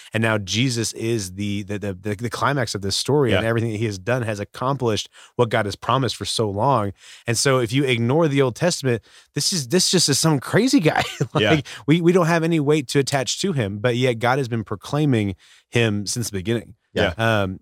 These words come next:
Speaker 1: and yeah, there's, there's so much weight behind it. So to understand the context of it gives the proper weight to it. And we're not interjecting ourselves, just like what we talked about with the prophets, we're not interjecting ourselves into a narrative, but rather we're saying,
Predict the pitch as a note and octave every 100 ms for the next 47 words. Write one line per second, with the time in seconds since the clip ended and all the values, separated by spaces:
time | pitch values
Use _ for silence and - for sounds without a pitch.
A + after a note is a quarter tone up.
0 | - A2+ A2 G#2 G2+ G2+ G2 - A#2 A2
1 | A2+ G2 A2+ G#2+ - G2+ A#2 B2 A2+ -
2 | A#2 A#2+ A2+ G#2 G2 - B2+ C3+ - G2+
3 | - G2+ G2+ G#2 G2+ - - - G#2+ G#2
4 | C3+ B2+ A2+ A2 G2+ G2 G2+ - G#2+ G#2+
5 | - A#2 A2 A#2+ A#2 B2 A#2 G2 A2+ A#2+
6 | G#2+ G#2 G#2 D3+ D#3+ A#2+ G#2 F#2 F#2 F2+
7 | - G2+ G#2 A#2 C3+ A2 B2+ G#2+ B2+ A#2+
8 | G2 G#2+ F#2 G#2 G2 F#2+ F#2 A2 A#2 F#2
9 | G2 G2+ G2 G2 A2 A#2 G2+